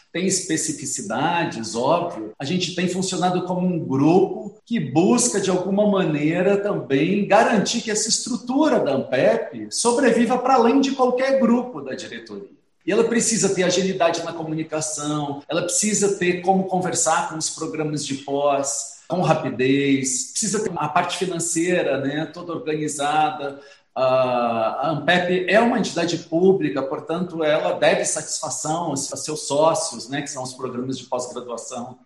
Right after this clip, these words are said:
A gente tem a questão dos editais, né? A Ampep buscou, nos últimos tempos, fomentar, através de editais, diferentes práticas e produções científicas. Isso é sempre uma questão também pra gente pensar, que tem a ver com o, o acumulado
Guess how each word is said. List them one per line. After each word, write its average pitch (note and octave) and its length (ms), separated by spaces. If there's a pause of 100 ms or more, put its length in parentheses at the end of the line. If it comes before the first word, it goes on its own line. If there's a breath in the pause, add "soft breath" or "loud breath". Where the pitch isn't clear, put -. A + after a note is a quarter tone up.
(180)
A D#3 100
gente F3 280
tem F3+ 180
a F3+ 100
questão E3 600
dos D#3 200
editais, D3 800
né? C#3 100
A D3+ 60
Ampep D3+ 540
buscou, D#3+ 360
nos D3+ 220
últimos C#3 340
tempos, - 380
fomentar, D3 640
através - 520
de C#3 100
editais, C#3 960 (120)
diferentes D3+ 720
práticas C3 640
e C#3 140
produções C3 500
científicas. - 1120
Isso - 120
é - 40
sempre F#3+ 320
uma D#3+ 140
questão D3+ 600
também C#3 320
pra C3+ 100
gente C3 300
pensar, C#3+ 560
que C3+ 120
tem C3+ 160
a C3 60
ver C#3+ 340
com D3 180
o, A#2 500
o C#3 200
acumulado C#3+ 1120